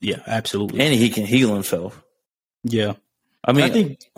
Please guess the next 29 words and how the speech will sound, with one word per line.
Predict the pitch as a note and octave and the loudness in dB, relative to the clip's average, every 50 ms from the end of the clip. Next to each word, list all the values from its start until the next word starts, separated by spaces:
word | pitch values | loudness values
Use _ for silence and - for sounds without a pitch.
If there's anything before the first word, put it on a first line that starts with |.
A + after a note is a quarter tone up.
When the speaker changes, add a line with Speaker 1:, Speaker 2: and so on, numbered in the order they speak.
| - - - _ _ _ _ _ _ _ _ _ _ _ _ _ C#3+ | -20 -20 -20 _ _ _ _ _ _ _ _ _ _ _ _ _ -6
Speaker 1:
Yusuke | B2+ C3 G#3 C#4 C4+ - A#3 G3+ | 0 2 2 2 4 4 2 4
at | G3+ G3 F#3 | 4 4 4
his | F#3 - | 4 0
strongest, | - - - D#3+ D#3+ D3+ B2+ A2 G#2 - - - - - | 0 2 4 4 4 4 2 0 -4 -8 -8 -10 -10 -6
at | C3 B2 | -6 -6
his | A#2+ A#2 | -6 0
very | B2 C#3+ D#3 D3 | 2 2 2 2
strongest, | C#3+ - D3+ C3+ B2 A#2 A2+ - | 2 2 2 2 2 0 -4 -6
is | A2+ A2 | -8 -10
probably | - - D#3 D3+ D3+ D3 C#3 | -4 0 0 2 2 2 0
about | B2+ C3+ - - B2+ B2 - | 0 -4 -2 0 0 0 0
the | - | -4
strength | - - - B2 A#2+ - | -8 -4 -2 -2 -2 -2
of | - - G#2 | -4 -8 -8
a, | G#2 G2+ - - | -12 -14 -12 -10
uh, | G#2+ G#2+ G#2+ G2+ F#2+ F#2+ - - _ _ _ _ _ _ - - | -8 -8 -6 -6 -6 -8 -8 -10 _ _ _ _ _ _ -12 0
Goku, | C3 D3 C#3 C#3 - C3 A#2+ A2+ | 2 2 2 2 2 0 0 0
Super | - - D#3+ D#3+ D#3 D3 | 0 0 0 2 2 2
Saiyan | - C#3+ C3+ B2 A2+ | 2 2 2 2 2
Goku | A#2+ A#2 A2+ A2 - - G#2 G2+ G2 - _ _ _ _ _ _ _ _ _ - | 2 0 0 0 -4 -6 -6 -6 -6 -8 _ _ _ _ _ _ _ _ _ -12
against | A2+ A2 A#2+ G#2 - - | -6 -4 -4 -4 -4 -6
Frieza. | - F#2+ F3 - - - - - - _ _ _ _ _ _ _ _ _ _ _ _ _ _ _ _ _ - | -8 -8 -8 -8 -10 -12 -16 -16 -20 _ _ _ _ _ _ _ _ _ _ _ _ _ _ _ _ _ -6
Speaker 2:
That's | - G#2+ G#2+ G2+ G#2 | 0 2 2 2 4
very | G2+ G2 F#2+ | 2 2 4
Speaker 1:
That's | F#2+ A2+ | 2 2
Speaker 2:
strong. | A#2 A2 G2 F#2+ F#2+ | 0 0 -2 -2 -2
Yeah, | F#2+ G2 G2+ G#2 B2 | 0 2 2 2 4
I, | A2+ A2+ C3+ C#3 - - - C#3+ | 4 4 2 2 2 2 2 2
I'll, | B2+ G#2+ - - | 2 2 -2 -10